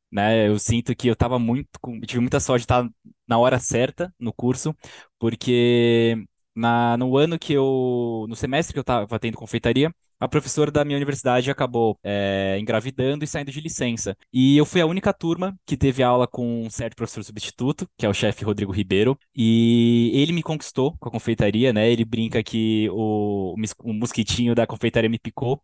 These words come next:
E foi a partir daí que eu comecei a gostar de confeitaria realmente.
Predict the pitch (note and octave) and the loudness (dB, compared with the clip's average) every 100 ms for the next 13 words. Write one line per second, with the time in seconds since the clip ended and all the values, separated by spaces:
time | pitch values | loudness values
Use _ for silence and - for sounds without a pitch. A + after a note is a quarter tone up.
0 | _ A#2 A#2 A#2 D3+ D3 D3 E3+ D#3+ D3 | _ 2 2 4 2 2 0 0 2 2
1 | D#3 F3 D#3 D3+ - C#3 C3+ B2+ - C3 | 0 -6 -4 -4 -2 -2 -2 -4 -6 -6
2 | B2+ B2 A#2+ A#2+ A#2 G#2+ A#2 - | -2 0 2 2 0 -2 -4 -8